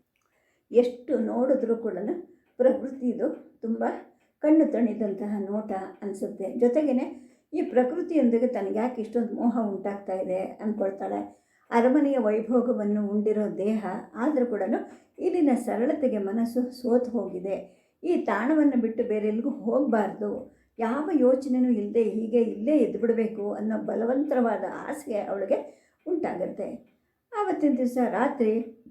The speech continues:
ಗುರುದಕ್ಷಿಣೆಗೆ ಅಂತ ಗಾಲವ ತಂದುಕೊಟ್ಟಿದ್ದ ಕುದುರೆಗಳ ನೆನಪು ಅವಳಿಗಾಗತ್ತೆ. ಪಕ್ಕದಲ್ಲಿದ್ದ ವಿಶ್ವಾಮಿತ್ರನನ್ನ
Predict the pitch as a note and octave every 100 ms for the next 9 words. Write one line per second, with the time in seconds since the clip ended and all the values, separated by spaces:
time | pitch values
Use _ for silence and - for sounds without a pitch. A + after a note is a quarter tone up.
0 | _ _ _ _ _ _ A#3+ D4+ C4 B3
1 | - A#3+ A3 G3 F#3+ F#3+ G#3+ E4 - _
2 | _ - A3+ B3 D#4 C4+ A#3+ G#3+ B3 A3
3 | G3+ - G3+ - C#4+ D#4+ F#4 E4 G#3 F#3+
4 | B3 D4+ A3+ A#3 - G3+ F#3+ A3 G#3+ G#3+
5 | - - - - _ _ _ _ _ _
6 | - B3 B3 C#4+ C4+ B3 A3+ G3+ G#3 G#3
7 | A3+ - A#3 A#3+ A3+ - G#3+ -